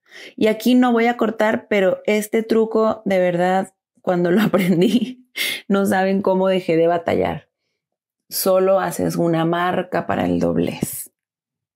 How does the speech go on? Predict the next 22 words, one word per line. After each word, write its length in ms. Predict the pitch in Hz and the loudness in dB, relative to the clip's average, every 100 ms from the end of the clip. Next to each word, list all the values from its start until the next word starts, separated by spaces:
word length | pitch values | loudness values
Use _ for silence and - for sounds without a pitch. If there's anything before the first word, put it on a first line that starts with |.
| _ _ _ _ | _ _ _ _
De 160 | - | -2
otra 300 | 151 151 175 | -2 0 -2
forma, 460 | 180 208 214 208 220 | 0 0 2 2 0
se 120 | 202 | -2
te 140 | - 190 | -2 -2
va, 300 | 151 - - | -2 -4 -2
puede 560 | 165 165 160 165 165 | 0 2 2 0 -2
quebrar 640 | - 156 147 151 151 151 _ _ _ | 0 0 2 0 -2 -8 _ _ _
la 180 | - - | -6 -4
hoja. 340 | 82 - - _ _ _ _ _ _ _ _ _ | -4 -6 -14 _ _ _ _ _ _ _ _ _
Y 300 | 254 262 277 | 0 0 0
doblamos 840 | 208 190 180 185 196 220 277 269 - | 2 2 4 2 2 2 0 -2 -10
sobre 680 | - 196 185 185 196 - - _ _ _ _ _ _ _ | -6 0 2 2 0 -2 -10 _ _ _ _ _ _ _
la 160 | 180 175 | -2 0
hendidura 500 | 175 170 170 170 175 | 0 2 2 0 -2
que 80 | 175 | -4
acabamos 440 | 175 160 85 170 | -2 -2 0 -2
de 60 | 165 | -4
hacer 220 | - - | -4 -6
con 160 | - | -2
el 140 | 85 - | -2 -2
cúter. 520 | 254 254 285 359 - | -2 0 0 -2 -6